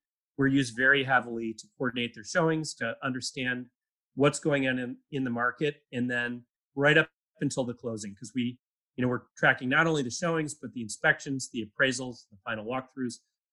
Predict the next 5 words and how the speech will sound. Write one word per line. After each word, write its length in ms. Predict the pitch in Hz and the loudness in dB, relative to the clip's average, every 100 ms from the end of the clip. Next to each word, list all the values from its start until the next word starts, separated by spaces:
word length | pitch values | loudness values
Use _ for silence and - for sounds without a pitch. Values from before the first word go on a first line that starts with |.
| _ - | _ 0
all 160 | 156 | 4
that 160 | 147 135 | 6 4
activity 760 | 131 - 131 117 120 117 117 _ - | 2 -2 -8 -6 -4 -6 -8 _ -6
is, 500 | 113 110 107 - - _ _ _ - | -4 -4 -6 -8 -12 _ _ _ -8
um, 360 | 120 110 107 | -4 -2 -4